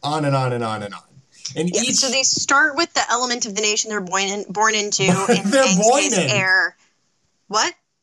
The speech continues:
Speaker 1: <laughs> Sorry, don't continue.
Speaker 2: Oh, I'm sorry. Did I interrupt you?
Speaker 1: No, no, no, no. You're good. You're good. You're good.
Speaker 2: Okay, okay, okay. Yeah, so they start learning the element of the, of the nation or culture they're born into. So for Aang, it's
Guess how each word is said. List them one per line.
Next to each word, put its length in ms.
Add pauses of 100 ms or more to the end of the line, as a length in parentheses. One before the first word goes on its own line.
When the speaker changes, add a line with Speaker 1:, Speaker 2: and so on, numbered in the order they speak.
(120)
Speaker 1:
<laughs> 280
Sorry, 560
don't 220
continue. 680 (1300)
Speaker 2:
Oh, 160 (160)
I'm 160
sorry. 200
Did 80
I 180
interrupt 340
you? 160 (340)
Speaker 1:
No, 260
no, 180
no, 140
no. 220
You're 200
good. 320
You're 140
good. 340 (480)
You're 140
good. 420
Speaker 2:
Okay, 220
okay, 140
okay. 120 (400)
Yeah, 220
so 220
they 140
start 680
learning 580
the 140
element 320
of 100
the, 320 (100)
of 80
the 320 (280)
nation 720
or 100
culture 380
they're 180
born 220
into. 440
So 240
for 160
Aang, 300
it's 100